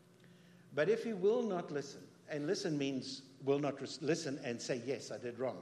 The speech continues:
okay? Listen doesn't just mean, "Yeah, okay, I hear you." Listen means, "Yes, I hear you and I did wrong."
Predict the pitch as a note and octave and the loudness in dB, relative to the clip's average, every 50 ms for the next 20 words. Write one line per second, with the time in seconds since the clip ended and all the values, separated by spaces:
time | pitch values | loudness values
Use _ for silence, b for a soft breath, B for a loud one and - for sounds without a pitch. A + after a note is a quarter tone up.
0 | F2 - A#2+ A2+ - - B B B B B D3 E3 - - G3+ D#3+ D3+ C#3+ D#3+ | -10 -10 -10 -10 -10 -10 B B B B B -4 -2 -2 -2 0 0 0 0 0
1 | D#3+ C#3 D#3+ D#3 - - D3 C3 B2 A#2+ B2 F3 G3+ F#3 G3 G3 F3+ - - F3+ | -2 -2 -2 -4 -2 -2 -2 -2 -2 -2 -4 -4 -2 -2 -4 -4 -8 -10 -12 -12
2 | D#3+ - A3+ C#3+ C#3 C3+ C3 C#3+ C3 B2 A#2 A2+ B2+ - B B B B B B | -10 -6 -4 -4 -4 -2 -2 -4 -4 -4 -6 -8 -10 -14 B B B B B B
3 | B B B B B B - C3+ E3+ F3 - F3 D#3+ D3+ D3 C#3 C3 A2+ G2 - | B B B B B B -2 -2 0 0 0 0 2 2 2 0 0 -2 -6 -10
4 | - - - - C3 D3+ C3+ - - - - - - - - - B2 B2 A#2 C3+ | -12 -14 -2 2 2 2 2 2 -4 -10 -10 -12 -14 -12 -4 -2 -2 -2 0 -2
5 | D3+ D3 C3+ B2 A#2+ B2+ - - A2+ A2 A2+ A2+ A#2 C3 C3+ C3 B2 A2 G#2 G#2+ | -2 -2 -2 -2 -4 -6 -6 -6 -6 -6 -6 -4 -4 -6 -6 -6 -8 -8 -8 -12